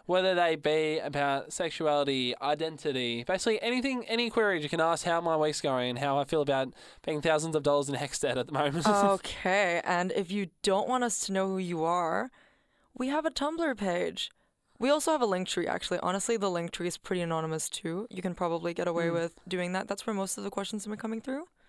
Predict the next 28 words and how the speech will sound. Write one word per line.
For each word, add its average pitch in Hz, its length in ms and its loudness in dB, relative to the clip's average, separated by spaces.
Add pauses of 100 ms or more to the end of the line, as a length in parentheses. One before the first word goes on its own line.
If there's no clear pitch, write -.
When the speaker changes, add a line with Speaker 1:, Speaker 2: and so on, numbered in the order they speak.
Speaker 1:
Exactly, 175 440 -2
yeah. 156 160 4
Just, 143 160 -2
again, 190 340 0
ask 185 320 0
away. 160 340 4
We 156 160 -2
don't, 165 240 0
we 175 120 -2
won't 175 200 0
know 165 120 2
who 160 200 -2
it 170 60 0
is. 233 420 -2 (280)
And 170 600 0
as 180 180 -2
we're 185 80 -4
kinda 185 180 2
done 170 220 2
with 165 80 -2
this 170 160 -4
question 180 300 -2
here, 190 360 0
all 185 240 0
we'll, 185 400 0
we'll 160 140 -4
basically 175 340 0
just, 156 160 -4